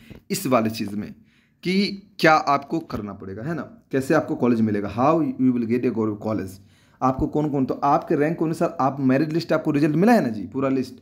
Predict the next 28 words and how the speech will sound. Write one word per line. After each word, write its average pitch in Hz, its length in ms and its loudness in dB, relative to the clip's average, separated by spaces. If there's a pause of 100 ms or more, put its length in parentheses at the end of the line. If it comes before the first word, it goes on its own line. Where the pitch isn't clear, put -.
(280)
तो - 60 -10
उन 190 240 0
लिस्ट 208 280 2
में 190 160 2
देखिए 170 540 2 (420)
कि 147 80 -6
कौन 165 240 -2
ओबीसी 147 460 0
है, 151 80 4
कौन 151 300 -2
एसटी 127 340 0
है, 139 240 0
उस 170 120 0
आधार 160 200 4
में 170 120 -2 (100)
आप 156 200 2
अपना 156 440 -4 (280)
रैंक 147 400 0
कैलकुलेट 151 380 0
कीजिए, 120 240 0
उस - 180 -2
आधार 156 160 6
पे 156 100 -2
आप 156 180 -2
कॉलेज 151 240 2
की 151 80 -4
सीटों 160 300 2
को 165 100 -2